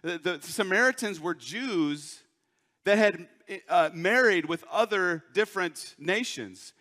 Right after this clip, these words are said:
And so the Jews, the pure Jews, despised the Samaritans. And they despised them so much that if they had to travel somewhere and the quickest route was to go through Samaria,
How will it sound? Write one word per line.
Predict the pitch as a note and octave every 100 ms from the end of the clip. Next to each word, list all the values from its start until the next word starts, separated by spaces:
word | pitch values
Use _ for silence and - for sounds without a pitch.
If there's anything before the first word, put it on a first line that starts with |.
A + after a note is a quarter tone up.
| _ -
And | E3+
so | G3+ F#3+
the | E3+ D#3+
Jews, | - G#3 C#4+ G3+ E3
the | D#3
pure | D#3+ - B3+ C#4+
Jews, | D#3+ D3+ D3+ D3 D3 - -
despised | E3+ - - A3+ A#3 G#3+ F#3+ E3
the |
Samaritans. | F#3 F#3+ F#3+ G3 F3+ C#3+ A#2+ - -
And | F3+
they | G#3+
despised | B3+ - - G#3 A#3 A3
them | G#3
so | - A3
much | G#3+ G3+ A3
that | G3+ F#3
if | F3+
they | G#3
had | A#3+ A#3
to |
travel | F3+ - F3+ F#3+ G3+
somewhere | - F#3 F#3 G3+ A3 A#3 - - -
and | F3
the |
quickest | - - A3+ A#3+ G#3 D#3+
route | F3+ G3
was | F3+ F#3
to | F3
go | D3+ F#3+
through | G3+ _ E3 G#3 B3
Samaria, | G3 F3 E3+ G#3 A3 A#3